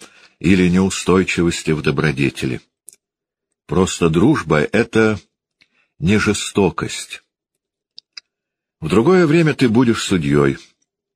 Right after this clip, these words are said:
Когда понадобится, ты без колебаний отрубишь голову. Напоминаю, ты приговариваешь к смерти,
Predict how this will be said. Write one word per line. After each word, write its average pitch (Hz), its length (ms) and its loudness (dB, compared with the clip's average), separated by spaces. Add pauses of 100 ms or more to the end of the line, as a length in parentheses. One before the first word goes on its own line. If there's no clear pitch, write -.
(1120)
Когда 87 320 0
понадобится, 120 760 0
ты 113 160 2
без 104 200 0
колебаний 101 560 0
отрубишь 92 480 0
голову. 73 480 0 (1200)
Напоминаю, 90 640 0
ты 92 300 0
приговариваешь 85 880 0
к - 80 -12
смерти, 90 640 -2